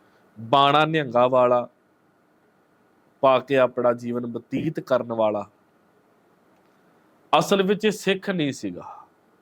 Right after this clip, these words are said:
ਇਹਨੇ ਆਪਣੇ ਜੀਵਨ ਦੇ ਵਿੱਚ ਉਹ ਕੰਮ ਵੀ ਕੀਤੇ ਜਿਨ੍ਹਾਂ ਨੂੰ ਜੋ ਅਸੀਂ ਸੁਣੀਦਾ ਆ, ਸ਼ਰਮ ਦੇ ਨਾਲ ਸਿਰ ਨੀਵਾਂ ਹੋ ਜਾਂਦਾ ਆ।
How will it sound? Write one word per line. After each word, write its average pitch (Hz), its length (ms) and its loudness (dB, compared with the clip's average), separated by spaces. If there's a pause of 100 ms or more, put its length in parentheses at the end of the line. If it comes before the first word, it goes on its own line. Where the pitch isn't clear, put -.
(1400)
ਇਹਨੇ 202 200 4
ਆਪਣੇ 208 400 4
ਜੀਵਨ 165 460 0
ਦੇ 165 120 -2
ਵਿੱਚ 143 320 -6 (200)
ਉਹ 196 300 4
ਕੰਮ 156 260 0
ਵੀ 147 160 -4
ਕੀਤੇ 131 640 -2 (1400)
ਜਿਨ੍ਹਾਂ 151 480 2
ਨੂੰ 123 360 -6 (720)
ਜੋ 135 160 2
ਅਸੀਂ 143 140 -4
ਸੁਣੀਦਾ 151 680 0
ਆ, 92 80 -10 (960)
ਸ਼ਰਮ 147 540 -2
ਦੇ 139 120 -4
ਨਾਲ 120 240 -2
ਸਿਰ 127 260 -4
ਨੀਵਾਂ 117 320 -4
ਹੋ 104 140 -8
ਜਾਂਦਾ - 300 -18
ਆ। - 160 -20